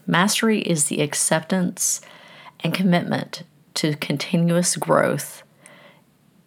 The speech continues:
is a lifelong endeavor. There is no end point. There is in, there is no end point for integrating your shadow, shadow. It is like a onion layer. And that's why in my own retreats, I give you the tools to continue the work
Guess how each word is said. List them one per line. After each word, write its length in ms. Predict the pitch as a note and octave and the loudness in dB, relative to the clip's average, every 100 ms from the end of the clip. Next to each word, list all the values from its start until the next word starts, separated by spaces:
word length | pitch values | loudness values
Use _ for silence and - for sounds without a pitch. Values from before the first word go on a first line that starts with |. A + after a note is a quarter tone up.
| - | -4
is 100 | D#3 | 0
a 60 | |
lifelong 540 | D3 C3+ C#3+ C#3+ C#3+ C3+ | 0 0 0 0 0 0
endeavor. 440 | C3+ - - - - _ _ - - _ | -2 -4 -6 -8 -12 _ _ -20 -20 _
There 160 | D#3+ | 0
is 160 | B2+ C#3+ | 0 0
no 140 | C#3+ | -2
end 180 | D3 C#3+ | 0 -2
point. 420 | C#3+ - - - - _ _ - - - _ | -4 -8 -10 -18 -20 _ _ -20 -20 -20 _
There 180 | G3 G#3 | 2 4
is 180 | G3+ G3+ | 2 2
in, 380 | F3+ A3 G#3+ - | 4 4 2 -2
there 180 | F3 F#3 | -2 0
is 180 | - F#3+ | 0 2
no 160 | F#3 | 0
end 200 | - F3 | 2 0
point 240 | F3 E3 - | 0 -4 -2
for 100 | - | -4
integrating 560 | - D3+ D3+ C#3+ C#3+ | -2 -2 -2 -2 -2
your 120 | C3+ D3 | -2 -2
shadow, 420 | - C#3+ - - - | 0 0 0 -6 -8
shadow. 420 | - D#3 C3+ - | 0 0 2 -2
It 180 | - C#3+ | -2 -2
is 180 | D3 | -2
like 280 | C#3+ C#3+ - | -2 -2 -4
a 240 | C#3 C#3+ F#3 F3+ - | -4 -4 -8 -12 -2
onion 420 | E3 D#3 D2+ - | 0 0 -4 -4
layer. 400 | B1+ A#1+ G1+ - - - - - - - _ - | -4 -4 -6 -8 -14 -20 -20 -20 -20 -20 _ -18
And 200 | - - | -8 -2
that's 220 | C#3 - | -2 0
why 160 | D#3 D3 | -2 0
in 180 | C#3+ | 0
my 240 | C3 C#3 E3+ | 0 2 4
own 140 | G3 | 4
retreats, 640 | F3 D3 - D3 C#3+ C#3+ - | 2 -2 0 0 0 -2 -6
I 120 | D#3 E3 | -2 0
give 160 | F3+ | 0
you 60 | E3 | -2
the 100 | C#3+ | -2
tools 500 | C#3 - D3+ D3 C#3+ | -4 -2 0 0 0
to 120 | - | -4
continue 520 | C#3 - - F3 E3+ | -4 -6 -4 0 0
the 140 | D3+ C#3 | 2 0
work 420 | C3+ D3 F#3 - | 2 2 0 -6